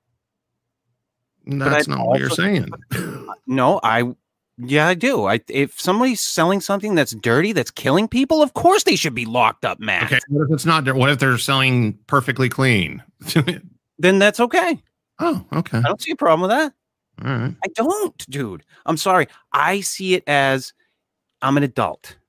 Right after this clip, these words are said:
Speaker 1: okay? When you get to be an adult, you have liberties. You have freedoms to choose and make decisions as you see fit. And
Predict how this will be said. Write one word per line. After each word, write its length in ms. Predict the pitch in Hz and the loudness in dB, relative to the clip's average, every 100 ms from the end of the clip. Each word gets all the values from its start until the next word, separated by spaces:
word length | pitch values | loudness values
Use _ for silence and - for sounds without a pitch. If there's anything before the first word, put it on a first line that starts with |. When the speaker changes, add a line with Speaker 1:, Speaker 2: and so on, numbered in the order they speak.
| _ _ | _ _
Speaker 1:
okay? 440 | 98 - 92 113 143 _ _ _ _ _ _ _ _ _ | -12 -6 -6 -6 -8 _ _ _ _ _ _ _ _ _
When 160 | 113 127 | -4 0
you 100 | 160 | 0
get 180 | 214 220 | 0 -4
to 100 | 226 | -4
be 100 | 233 | -2
an 80 | 240 | -2
adult, 460 | 233 120 92 120 151 _ _ | -2 -2 -2 -4 -10 _ _
you 380 | 117 135 165 - _ | -6 -4 -4 -8 _
have 400 | _ 139 135 131 - _ _ _ | _ 0 0 -2 -14 _ _ _
liberties. 760 | 113 131 127 101 71 - - - _ _ | 0 2 4 0 -4 -10 -14 -14 _ _
You 120 | 110 | -6
have 200 | 127 147 | 0 0
freedoms 760 | - - 170 131 71 57 - - _ _ _ _ _ | -2 -6 -4 -2 -6 -12 -18 -18 _ _ _ _ _
to 100 | 139 | -8
choose 460 | - - 185 226 208 | -6 -4 -2 -2 -2
and 200 | 156 160 | 0 2
make 180 | 170 - | 2 0
decisions 600 | 160 - 185 143 113 110 | -6 -2 -2 0 -4 -2
as 220 | 127 127 | -2 -2
you 100 | 139 | -4
see 260 | 156 - 160 | -6 -4 -4
fit. 440 | 147 147 143 - - _ _ _ _ _ _ _ _ _ _ _ _ _ | -2 -2 -2 -8 -20 _ _ _ _ _ _ _ _ _ _ _ _ _
And 100 | - | -6